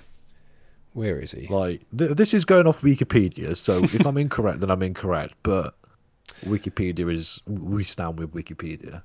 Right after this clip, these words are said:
Speaker 1: Oh,
Speaker 2: at
Speaker 1: J-,
Speaker 2: this point.
Speaker 1: Jonathan Palmer drove in this year of F one. <laughs>
Speaker 2: Oh, God.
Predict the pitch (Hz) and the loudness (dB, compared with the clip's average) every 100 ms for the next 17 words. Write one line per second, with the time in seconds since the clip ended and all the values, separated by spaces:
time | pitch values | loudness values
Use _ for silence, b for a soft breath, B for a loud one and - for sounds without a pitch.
0 | - 156 107 - - 82 78 73 - 175 | -2 -2 -2 -10 -12 -12 -12 -12 -2 0
1 | 196 120 - 185 208 85 87 98 90 90 | 0 4 4 6 2 0 -4 -6 -6 -6
2 | 90 - 92 82 87 - 98 95 107 B | -8 -6 -8 -6 -8 -6 -2 0 0 B
3 | B B B B B - 110 92 - _ | B B B B B -8 -6 -6 -10 _
4 | 95 67 - - | -6 -6 -6 -8